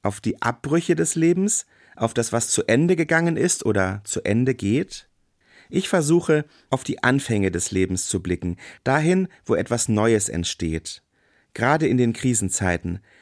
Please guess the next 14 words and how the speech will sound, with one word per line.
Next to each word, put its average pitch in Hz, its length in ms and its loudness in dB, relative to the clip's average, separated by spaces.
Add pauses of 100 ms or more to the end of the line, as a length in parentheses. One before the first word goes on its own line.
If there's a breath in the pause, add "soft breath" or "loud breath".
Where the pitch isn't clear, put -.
(140 soft breath)
gerade 131 380 0
wenn 110 140 2
ich 101 200 -4
überflutet 120 760 0
werde 127 260 2
mit 110 240 -2
entmutigenden 135 840 0
Nachrichten, 98 680 -4 (580 loud breath)
gerade 151 340 2
wenn 135 140 2
ich 127 120 -4
persönlich 151 680 2 (160 soft breath)
vor - 200 -4
Umbrüchen 151 680 2